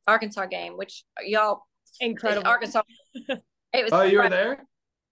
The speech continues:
Speaker 1: Yes, it was, I was there, and, I mean, it was just so much fun. It was just such
Speaker 3: Nice.
Speaker 1: a great experience. And then, um, you know, I, Bud Walton, you know, wow. I mean,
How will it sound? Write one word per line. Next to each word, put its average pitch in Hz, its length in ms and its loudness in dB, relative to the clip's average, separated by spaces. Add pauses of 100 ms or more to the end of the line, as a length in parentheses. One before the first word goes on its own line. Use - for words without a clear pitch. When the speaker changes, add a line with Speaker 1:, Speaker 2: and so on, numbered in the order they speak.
(140)
Speaker 1:
Yes, 247 420 2
it 220 80 -16
was, 233 140 -12 (100)
I 233 60 2
was 240 160 -6
there, 226 280 -8
and, 208 160 -12
I 226 60 -8
mean, 220 260 -14
it 262 140 -2
was 226 160 -18
just - 260 -14
so 208 160 -2
much 190 280 -6
fun. 175 320 -6 (100)
It 214 60 -8
was 202 180 -8
just - 180 -18
such 202 220 -4
Speaker 3:
Nice. - 240 -20 (100)
Speaker 1:
a - 40 -20 (100)
great 226 280 0
experience. 185 680 -8
And 196 140 -6
then, 196 280 -6 (500)
um, 196 480 -2 (600)
you 269 120 -8
know, 277 240 -2
I, 247 120 -2 (120)
Bud 262 240 -2
Walton, 220 280 -4 (340)
you 180 60 -8
know, 175 60 -8
wow. 185 520 -2
I 202 40 -6
mean, 202 380 -12